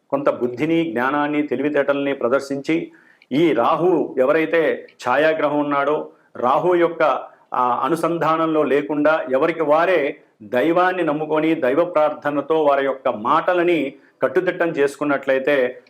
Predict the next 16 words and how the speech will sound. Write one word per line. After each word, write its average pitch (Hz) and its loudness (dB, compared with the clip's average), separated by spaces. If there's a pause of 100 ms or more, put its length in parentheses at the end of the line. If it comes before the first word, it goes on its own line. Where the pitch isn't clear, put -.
(180)
చక్కగా 165 0
ఈ - 0
యొక్క 147 0
షష్టగ్రహ 160 -2
కూటమి 151 0
నుండి 143 0
వచ్చేటటువంటి 139 0 (200)
అవాంతరాలని, 156 2 (420)
ఇబ్బందులని, 160 0 (120)
అనివార్య 170 4
పరిస్థితుల్ని 175 0
కూడా 147 2 (240)
దాటేందుకు 143 -2 (160)
అవకాశం 139 0
ఉంటుంది. 127 0 (240)
కాబట్టి 165 0